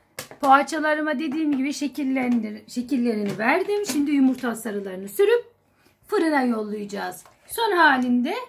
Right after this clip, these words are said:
piştikten sonra göreceğiz. Dediğim gibi hoşunuza gider. Beğenirseniz, tarifi de istenilirse açıklama kısmına muhakkak ki yazacağım.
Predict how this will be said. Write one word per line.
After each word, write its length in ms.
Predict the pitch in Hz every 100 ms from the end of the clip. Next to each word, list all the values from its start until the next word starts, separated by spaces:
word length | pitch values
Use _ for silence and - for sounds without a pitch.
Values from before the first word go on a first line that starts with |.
| _ _ _ _ _ -
piştikten 560 | 415 - 359 - 277
sonra 360 | 269 277 254 240
göreceğiz. 520 | 226 208 180 196 196 -
Dediğim 380 | 311 349 403 453
gibi 180 | 392 269
hoşunuza 600 | 240 285 311 359 370 415
gider. 400 | 381 403 440 427 - _ _ _ _ _ _ _
Beğenirseniz, 1000 | 285 359 427 539 539 349 311 403 - - _ _ _ _ _ -
tarifi 440 | 294 359 427 427
de 100 | 415
istenilirse 920 | 392 - 440 453 440 320 247 - 339
açıklama 600 | 339 349 415 403 415 415
kısmına 420 | - 277 277 277 320
muhakkak 600 | 427 381 262 269 247 294
ki 60 |
yazacağım. 640 | 330 233 208 202 202 170